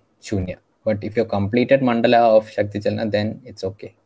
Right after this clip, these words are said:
Like, if you're doing Shunya program first, then after forty days, you can attend B S P. Yes, it can be performed anytime. Mm, B S P waiting list,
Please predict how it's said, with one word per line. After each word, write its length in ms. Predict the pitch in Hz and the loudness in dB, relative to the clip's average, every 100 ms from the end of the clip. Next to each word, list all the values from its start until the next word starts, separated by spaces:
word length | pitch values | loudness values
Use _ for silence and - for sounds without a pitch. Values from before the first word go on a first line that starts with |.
| _ 101 | _ -6
Like, 340 | 98 92 - - | -6 -6 -14 -10
if 120 | 110 | -2
you're 100 | 113 | 2
doing 460 | 113 127 131 113 117 | 4 4 4 0 -6
Shunya 340 | 113 113 110 | -6 -4 0
program 320 | 110 110 104 | 2 2 0
first, 400 | 104 123 - - - | 0 -2 -4 -12 -4
then 160 | 113 | -2
after 220 | 110 107 | -2 -4
forty 300 | - 101 101 | -2 0 0
days, 240 | 101 104 101 | 0 0 -2
you 40 | |
can 140 | 98 95 | -6 -6
attend 340 | 98 98 95 | -6 -6 -6
B 80 | 101 | -8
S 120 | 101 | -10
P. 180 | - - _ _ _ - - _ _ _ _ _ _ _ _ _ _ - | -12 -18 _ _ _ -20 -20 _ _ _ _ _ _ _ _ _ _ -14
Yes, 760 | 92 92 98 104 - - - - | -8 -6 -6 -6 -8 -8 -10 -10
it 120 | 104 | -8
can 180 | 107 101 | -2 -2
be 100 | 98 | -2
performed 520 | - 98 101 101 98 | -2 -4 -2 -2 -2
anytime. 440 | 95 95 92 85 - _ _ _ _ _ _ _ _ _ _ _ _ _ _ _ _ _ _ _ _ _ _ _ _ _ _ _ _ - | -2 -2 -4 -6 -16 _ _ _ _ _ _ _ _ _ _ _ _ _ _ _ _ _ _ _ _ _ _ _ _ _ _ _ _ -4
Mm, 680 | 117 127 120 104 104 110 95 | 0 2 2 -2 -10 -8 0
B 200 | 107 123 | 2 2
S 100 | - | 2
P 160 | 139 | 2
waiting 400 | 117 117 120 135 | 4 2 2 2
list, 340 | 131 135 - | 2 0 -4